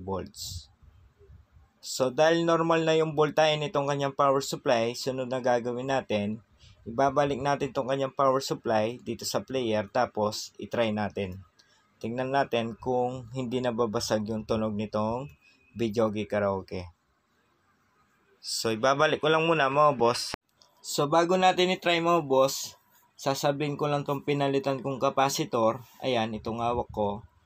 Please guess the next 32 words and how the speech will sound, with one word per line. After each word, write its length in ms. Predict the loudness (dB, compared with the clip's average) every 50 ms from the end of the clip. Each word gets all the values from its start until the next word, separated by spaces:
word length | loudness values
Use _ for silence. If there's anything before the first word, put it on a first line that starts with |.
| _ -18 -14
Kung 120 | -12 -10
titignan 480 | -6 -6 -6 -4 -4 -4 -4 -2 -4 -4
nyo, 160 | -2 -2 0
mga 200 | 0 0 0 0 0
boss, 160 | -4 -4 -4
tong 160 | -6 -4 -4
kapasitor 560 | -4 -2 0 0 -2 -2 -4 -6 -6 -4 -4 -2
na 160 | 0 -2 0
hawak 160 | 0 -4 -6
ko 320 | -6 -4 -4 -4 -4 -6 -6 -6
ay 320 | -4 -2 -2 -2 -4 -6 -10 -8
lumobo 480 | -8 -8 -4 -2 -2 -4 -2 -4 -4 -4
na. 240 | -4 -4 -6 -8 _ _ _ _ _ _ _ _
So, 240 | -16 -10 -8 -8 -6
pinalitan 640 | -4 -6 -4 -2 -4 -2 -2 -4 -4 -4 -6 -4 -4
ko 80 | -6
na 160 | -4 -2 -2
lang 220 | 0 0 -2 -2 -2
ng 180 | -4 -2 -2
ordinaryong 560 | -4 -4 -4 -6 -6 -4 -2 -2 -2 -4 -4 -6
kapasitor. 720 | -6 -2 -2 -2 -2 -2 -6 -8 -8 -4 -4 -4 -4 -4 -8 -16 -8
Ayan, 320 | -6 -4 -2 -2 -2 -4 -6
yung 160 | -8 -8 -6
kulay 320 | -4 -2 -2 -2 -4 -4
blue. 320 | -6 -6 -6 -4 -4 -6 -8 -12 _ _ _ _ _ _ _ _ _ _ _ _ _ _ _
So, 320 | -16 -6 -2 0 0 0
okay 160 | 0 2 2
lang 160 | 4 2 2
yan, 160 | 2 0 0 0
mga 160 | 0 0 2
boss. 320 | 2 2 2 2 0 -6
Importante, 560 | -6 -4 -4 -4 -2 0 0 0 0 0 -2